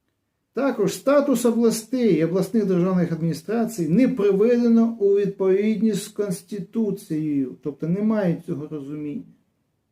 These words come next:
Там мають бути визначення, що таке область, що таке обласна державна адміністрація в розумінні адміністративно-територіального устрою. Цього немає також.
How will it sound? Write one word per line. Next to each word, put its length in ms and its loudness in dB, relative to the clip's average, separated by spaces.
Там 180 -4
мають 280 0
бути 280 -2
визначення, 920 -2
що 200 -4
таке 420 -4
область, 580 -2
що 180 -2
таке 300 -2
обласна 380 -6
державна 400 -4
адміністрація 720 -2
в 100 -6
розумінні 640 2
адміністративно-територіального 1120 -4
устрою. 380 -8
Цього 300 -4
немає 420 -6
також. 240 -16